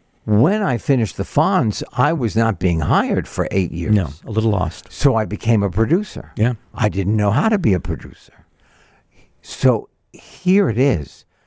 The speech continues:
Speaker 1: You can accomplish anything if you're willing to just be flexible,
Speaker 2: Mm-hmm.
Speaker 1: to just put one foot in front of the other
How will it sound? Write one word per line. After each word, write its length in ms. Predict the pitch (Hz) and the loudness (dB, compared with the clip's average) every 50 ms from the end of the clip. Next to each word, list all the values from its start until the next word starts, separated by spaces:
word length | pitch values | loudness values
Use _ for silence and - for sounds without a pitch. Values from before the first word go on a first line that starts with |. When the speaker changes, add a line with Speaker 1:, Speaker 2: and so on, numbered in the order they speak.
| _ _ _ _ _ _ _ _ - | _ _ _ _ _ _ _ _ -4
Speaker 1:
You 460 | 101 92 90 101 120 165 214 247 254 | -2 2 4 4 4 4 4 2 0
can 320 | - - - 131 135 117 | -4 -2 0 0 2 2
accomplish 840 | 107 101 - - - 95 143 160 156 147 - - 85 78 76 - - - _ - | 2 0 -2 -4 -4 0 0 0 0 0 -4 -6 -8 -6 -6 -10 -14 -16 _ -4
anything 720 | - 156 175 175 165 117 - - - 110 - - - - - _ _ _ _ _ _ _ _ _ _ _ _ _ _ _ - - | -2 0 0 0 -2 -4 -6 -8 -14 -20 -20 -20 -20 -20 -20 _ _ _ _ _ _ _ _ _ _ _ _ _ _ _ 0 0
if 260 | 151 131 - - 123 | 0 0 2 0 2
you're 140 | 113 107 104 | 2 4 4
willing 880 | 101 95 95 104 123 160 190 202 175 123 101 92 82 82 85 92 110 _ _ _ _ _ _ _ _ _ _ _ _ - - - - - - - - _ _ - | 2 -2 -2 0 2 2 2 2 2 2 2 2 2 0 -2 -4 -8 _ _ _ _ _ _ _ _ _ _ _ _ -20 -20 -20 -20 -20 -20 -20 -20 _ _ -10
to 180 | - - 101 | -2 -2 -2
just 960 | 87 82 82 80 82 98 117 120 127 131 139 143 - - - - _ - - _ _ _ _ _ _ | -2 -2 -6 -2 0 2 2 4 2 2 0 -2 -4 -8 -14 -16 _ -20 -20 _ _ _ _ _ _
be 120 | - 101 95 | 0 0 0
flexible, 640 | - - - 98 95 - - - 78 69 - 64 65 - | 0 0 0 0 0 -2 -4 -8 -12 -12 -12 -14 -10 -10
Speaker 2:
Mm-hmm. 240 | 90 85 80 98 107 - - - _ _ _ _ _ _ _ - - | -8 -4 0 0 -2 -2 -4 -16 _ _ _ _ _ _ _ -10 -2
Speaker 1:
to 140 | - 127 110 | 0 0 0
just 460 | 85 80 95 110 123 147 147 - - | 0 0 0 2 2 2 0 -4 -4
put 220 | - 117 104 80 | -2 0 0 0
one 400 | 80 87 90 101 107 123 160 196 | -2 -4 0 2 2 2 2 0
foot 340 | 190 - - - 143 143 - | -2 -4 -2 0 0 0 0
in 220 | - - 98 87 78 | -2 -4 -4 -4 -4
front 340 | - - - 98 104 117 135 | -6 -4 0 2 2 4 4
of 40 | 147 | 2
the 180 | 156 131 107 | 2 2 2
other 400 | 90 85 76 82 85 87 92 110 | 2 2 2 -2 -4 -6 -6 -10